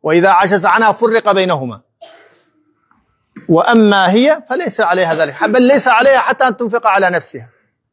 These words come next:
"شوف مالي يا هو، والله ما نوكل منه درهم، توكلني والله اقعد." جيد؟ ليس واجباً عليه، لا يلزم.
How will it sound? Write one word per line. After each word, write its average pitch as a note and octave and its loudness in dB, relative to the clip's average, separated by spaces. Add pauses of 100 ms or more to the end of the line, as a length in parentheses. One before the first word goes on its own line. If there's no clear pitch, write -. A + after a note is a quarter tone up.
(200)
"شوف E3+ -2
مالي E3+ 2
يا D#3 2
هو، D3+ 0
والله D#3 -2
ما D#3 -4
نوكل E3 -4
منه D#3+ -2
درهم، C#3+ 0
توكلني F3+ -2
والله E3 -2
اقعد." - -16 (1200)
جيد؟ F#3 2 (320)
ليس A#3+ 2
واجباً G3 0
عليه، C3+ -8
لا A3 2
يلزم. E3+ -2